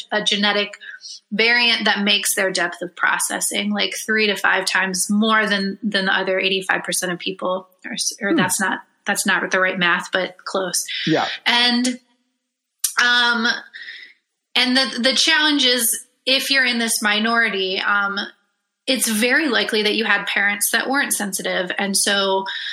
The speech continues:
Speaker 1: your whole childhood, you felt weird. And not because your parents even might have been bad. It's just because they had no idea how to relate to the way that you process things.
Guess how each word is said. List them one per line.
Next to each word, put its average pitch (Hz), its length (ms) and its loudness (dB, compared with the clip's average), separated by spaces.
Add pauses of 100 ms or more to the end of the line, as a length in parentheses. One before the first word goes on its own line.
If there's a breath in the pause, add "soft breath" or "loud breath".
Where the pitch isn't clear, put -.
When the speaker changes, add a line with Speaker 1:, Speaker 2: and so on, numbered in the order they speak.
(320 loud breath)
Speaker 1:
your 214 160 4
whole 202 240 2
childhood, 233 580 2
you 190 120 -6
felt - 260 -6
weird. 208 580 0
And 220 180 2 (120)
not 240 300 4
because 247 340 0
your 220 160 0
parents 226 400 0
even 220 240 0
might 214 140 4
have 214 100 -2
been 208 180 0
bad. 247 300 2
It's 202 200 -2
just - 180 -2
because 208 340 -4
they 202 260 0
had 196 240 0
no 208 240 0
idea 196 300 2
how 202 100 0
to 190 60 0
relate 185 460 -2
to 202 160 -4
the 190 100 -4
way 185 180 -2
that 190 140 -6
you 196 100 -8
process 196 480 -2
things. 185 420 -6